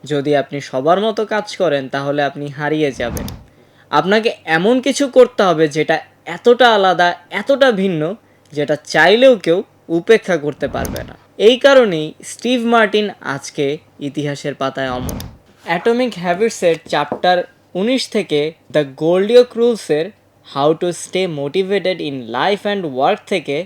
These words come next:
একটা স্টোরি শেয়ার করলাম। তাহলে বুঝতেই পারছেন, ক্রিয়েটিভিটি বা ট্যালেন্ট থাকলেই হয় না, কনস্ট্যান্টলি লেগে থাকতে হয় এবং লেগে থাকতে হয়। আর রকমারের সাথেও লেগে থাকুন।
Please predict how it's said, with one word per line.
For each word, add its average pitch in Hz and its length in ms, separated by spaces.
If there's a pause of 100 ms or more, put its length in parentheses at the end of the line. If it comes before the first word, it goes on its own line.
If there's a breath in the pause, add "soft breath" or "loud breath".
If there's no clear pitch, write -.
(160)
একটা 131 280
স্টোরি 165 480
শেয়ার 131 280
করলাম। 117 400 (340)
তাহলে 156 340
বুঝতেই 170 460
পারছেন, 175 440 (240)
ক্রিয়েটিভিটি 220 640
বা 214 120 (160)
ট্যালেন্ট 160 360 (180)
থাকলেই 170 460
হয় 117 240
না, 113 120 (160)
কনস্ট্যান্টলি 208 760 (300)
লেগে 196 220
থাকতে 240 420
হয় 220 260 (180)
এবং 190 400 (800)
লেগে 185 280
থাকতে - 380
হয়। - 200 (520)
আর 135 120 (400)
রকমারের 147 540
সাথেও 180 240
লেগে 202 240
থাকুন। 196 320